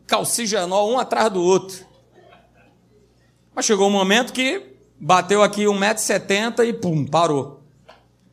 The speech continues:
Não vai mais. Mas, espiritualmente, a gente pode crescer. E a gente tem o exemplo, queridos, do próprio Senhor Jesus, que diz lá em Lucas capítulo dois, verso cinquenta e dois, que Jesus, ele crescia.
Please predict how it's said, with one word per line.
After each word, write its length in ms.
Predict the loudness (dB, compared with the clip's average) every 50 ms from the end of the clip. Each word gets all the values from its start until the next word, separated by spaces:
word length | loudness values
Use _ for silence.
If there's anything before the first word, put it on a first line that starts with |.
| _ _ _ _ _ _ _ _
Não 280 | -8 -6 -4 -4 -2 0
vai 200 | 2 2 2 2
mais. 640 | 2 0 0 0 -2 -4 -6 -8 -8 -10 -12 -18 _ _ -6
Mas, 760 | 0 4 6 6 8 8 6 6 2 0 -4 -6 -8 -10 -10 -8
espiritualmente, 1120 | -6 -6 -6 -4 -2 -2 -2 -2 0 0 0 0 0 -2 -4 -4 -4 -4 -6 -8 -8 -10 -8
a 160 | -6 -6 -6
gente 380 | -6 -6 -8 -8 -8 -10 -12 -12
pode 400 | -10 -6 -4 -2 -2 -2 -4 -8
crescer. 580 | -10 -10 -8 -8 -8 -10 -10 -12 -16 -18 -20 _ -20 -20 -20 -20 -20 -20 -16 -4 0
E 80 | 0
a 60 | 2 2
gente 260 | 0 -2 -4 -2 -2
tem 120 | -2 0
o 80 | 2 2
exemplo, 480 | 0 0 0 0 0 0 0 -2 -4
queridos, 600 | -2 -2 -2 -2 -2 -4 -6 -6 -10 -14 -16 -18 _ _ _ _ _ -4
do 100 | -4 -2
próprio 320 | 0 2 0 0 0 -2
Senhor 300 | -4 -4 0 0 0 0
Jesus, 800 | 0 -2 -4 -4 -4 -4 -4 -4 -6 -8 -10 -12 -14 -16 _ _ _ _ _ _ _ _ _ _ _ _
que 80 | -8 -6
diz 220 | -4 -2 -2 0
lá 460 | 2 4 6 6 6 6 4 2 -2 -4
em 120 | -4 -2
Lucas 300 | 0 0 -2 -2 -4 -4
capítulo 460 | -4 -4 -2 -2 -4 -2 -2 -2 -2
dois, 260 | 0 0 0 0 0
verso 300 | -2 -2 -4 -4 -4 -6
cinquenta 380 | -8 -6 -4 -6 -6 -4 -4 -6
e 20 |
dois, 300 | -4 -4 -2 -2 -2 -4
que 480 | -6 -6 -6 -6 -6 -6 -8 -10 -20 -18
Jesus, 420 | -6 -2 -2 -2 0 -2 -2 -2 -2
ele 160 | -2 -2 -2
crescia. 1000 | -2 -2 -2 -2 -2 -2 -4 -6 -6 -6 -6 -4 -2 -2 -2 -2 -2 -4 -10 -16